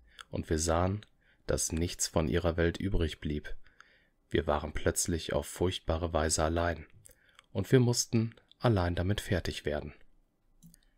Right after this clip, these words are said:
Bevor wir zu Kemmerich aufbrechen, packen wir seine Sachen ein. Er wird sie unterwegs gut brauchen können.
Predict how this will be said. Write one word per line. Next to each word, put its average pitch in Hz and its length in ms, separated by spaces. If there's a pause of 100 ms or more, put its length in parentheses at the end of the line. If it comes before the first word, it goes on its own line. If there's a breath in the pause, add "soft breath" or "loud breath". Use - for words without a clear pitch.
(300 soft breath)
Bevor 131 380
wir 120 80
zu - 160
Kemmerich 101 500
aufbrechen, - 600 (300)
packen - 320
wir 87 80
seine 90 280
Sachen 92 340
ein. 85 260 (400)
Er 85 180
wird 80 160
sie - 120
unterwegs 87 480
gut 90 140
brauchen 87 360
können. 80 280